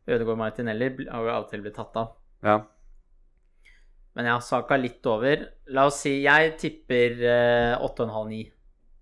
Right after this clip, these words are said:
Speaker 2: Ja, jeg t-, tipper ni og en halv, ni.
Speaker 1: Og så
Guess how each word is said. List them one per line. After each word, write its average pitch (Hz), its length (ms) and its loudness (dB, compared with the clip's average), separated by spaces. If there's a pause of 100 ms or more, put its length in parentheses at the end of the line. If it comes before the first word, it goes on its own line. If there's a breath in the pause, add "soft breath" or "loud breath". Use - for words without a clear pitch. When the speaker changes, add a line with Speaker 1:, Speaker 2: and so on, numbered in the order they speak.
(340)
Speaker 2:
Ja, 101 300 6
jeg 101 140 0
t-, - 240 -20
tipper 90 240 -4
ni 98 160 0
og 64 120 -8
en 80 60 -10
halv, 58 180 -10
ni. 67 140 -10 (760)
Speaker 1:
Og 131 160 -4
så 135 380 2